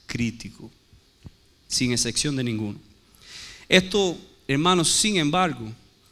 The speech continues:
no alteró en nada el amor de Jesús por ellos. En nada alteró el amor de Jesús por ellos. Y ahora, ¿saben lo que pasa? Que Jesús nos ordena a nosotros.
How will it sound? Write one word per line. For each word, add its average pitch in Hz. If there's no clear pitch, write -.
no 170
alteró 175
en 143
nada 160
el 117
amor 131
de 117
Jesús 113
por 110
ellos. -
En 117
nada 123
alteró 123
el 131
amor 175
de 131
Jesús 147
por 113
ellos. 107
Y 127
ahora, 202
¿saben 220
lo 180
que 175
pasa? 226
Que 156
Jesús 196
nos 202
ordena 190
a 131
nosotros. -